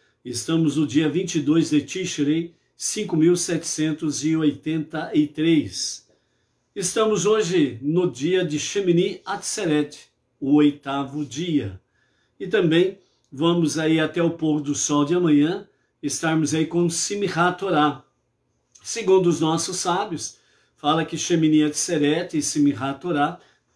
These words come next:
<clears throat> é, geralmente são, são comemorados no mesmo dia. E, porém,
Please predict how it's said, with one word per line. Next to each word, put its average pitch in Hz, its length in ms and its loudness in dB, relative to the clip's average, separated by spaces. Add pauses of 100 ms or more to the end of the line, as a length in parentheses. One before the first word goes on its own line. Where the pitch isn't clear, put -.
<clears throat> 165 320 -2 (420)
é, 156 840 4 (360)
geralmente 175 800 0
são, 170 460 0 (960)
são 185 260 -2
comemorados 170 800 4
no 190 100 -4
mesmo 156 480 2
dia. 123 480 -2 (600)
E, 175 300 4
porém, 190 500 2